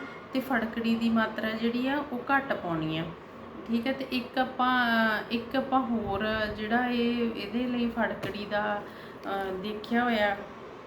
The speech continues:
ਕਮਾਲ ਦੇਖਿਆ ਹੋਇਆ, ਬਸ ਆਪਾਂ ਕਮਾਲ ਹੀ ਕਹਿ ਸਕਦੇ ਹਾਂ, ਕਿਉਂਕਿ ਜਿਹੜੀ ਭੈਣ ਨੇ ਵਰਤਿਆ ਸੀ, ਉਹਨੇ ਇਹਨੂੰ ਦੋ ਕੰਮਾਂ ਲਈ ਵਰਤਿਆ ਸੀਗਾ। ਤੇ ਉਹ ਦੋਨੇ ਆਪਾਂ ਤੁਹਾਡੇ ਨਾਲ ਸ਼ੇਅਰ ਕਰਾਂਗੇ, ਕਿਉਂਕਿ ਛਾਈਆਂ ਲਈ ਤਾਂ ਮੈਂ ਵੀ ਵਰਤਿਆ ਹੋਇਆ,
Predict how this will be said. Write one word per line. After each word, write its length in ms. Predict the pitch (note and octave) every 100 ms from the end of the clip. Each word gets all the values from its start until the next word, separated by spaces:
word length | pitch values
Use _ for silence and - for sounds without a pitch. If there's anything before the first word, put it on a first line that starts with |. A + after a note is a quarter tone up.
| - - - -
ਕਮਾਲ 440 | - G#3 G3 G3+
ਦੇਖਿਆ 460 | G3+ G3+ G3+ - A#3+
ਹੋਇਆ, 240 | A3+ E3+
ਬਸ 160 | F3+ A3+ -
ਆਪਾਂ 160 | -
ਕਮਾਲ 420 | G#3+ G#3+ G#3 G3 G#3
ਹੀ 100 | A3+
ਕਹਿ 240 | E3+ F3
ਸਕਦੇ 440 | A#3 G#3+ F#3+ G3
ਹਾਂ, 120 | G#3+ C#4+ C#4+ - - - - - - - - - - - -
ਕਿਉਂਕਿ 280 | G#3+ G#3+ A3+
ਜਿਹੜੀ 240 | G#3+ A3+
ਭੈਣ 340 | A#3 B3 A#3
ਨੇ 120 | G#3+ G3+
ਵਰਤਿਆ 440 | G3+ F#3+ - G3+
ਸੀ, 200 | - G#3
ਉਹਨੇ 560 | F#3 G3 G#3+ A#3+ A#3 A3+ - F#3+
ਇਹਨੂੰ 360 | G3+ A#3 A#3
ਦੋ 240 | G#3 F#3+ F#3
ਕੰਮਾਂ 300 | F#3+ F#3+ F#3
ਲਈ 160 | F#3+ F#3+
ਵਰਤਿਆ 440 | F#3+ E3 - D#3
ਸੀਗਾ। 380 | D#3+ F3+ G#3 C4+ - - - -
ਤੇ 60 |
ਉਹ 260 | G3 G#3+ G#3+
ਦੋਨੇ 360 | G3+ G#3 A3+
ਆਪਾਂ 200 | A#3 A3
ਤੁਹਾਡੇ 280 | A3 A3+ F#3
ਨਾਲ 140 | F3+ F#3
ਸ਼ੇਅਰ 320 | G3+ F#3 G3
ਕਰਾਂਗੇ, 380 | G#3+ G#3+ G#3+ A3+
ਕਿਉਂਕਿ 360 | A3 G#3+ A3+
ਛਾਈਆਂ 420 | A3+ A#3 G3+ A3
ਲਈ 180 | B3 A#3
ਤਾਂ 160 | A3+ G#3+
ਮੈਂ 220 | G3 E3
ਵੀ 120 | G#3
ਵਰਤਿਆ 480 | A#3 A#3 - A3+ A3
ਹੋਇਆ, 220 | A#3 G#3+